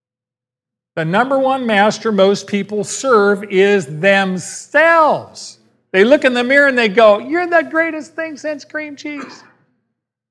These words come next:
You cannot exalt yourself and Jesus Christ at the same time. Every day we make choices. So Moses now diagnoses the problem.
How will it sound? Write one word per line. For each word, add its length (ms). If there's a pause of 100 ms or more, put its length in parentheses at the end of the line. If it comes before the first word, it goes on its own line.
(960)
You 140
cannot 420
exalt 480
yourself 440
and 120
Jesus 360
Christ 340
at 60
the 100
same 260
time. 380 (160)
Every 640
day 460
we 380
make 400
choices. 640 (720)
So 180
Moses 560
now 200
diagnoses 680
the 80
problem. 400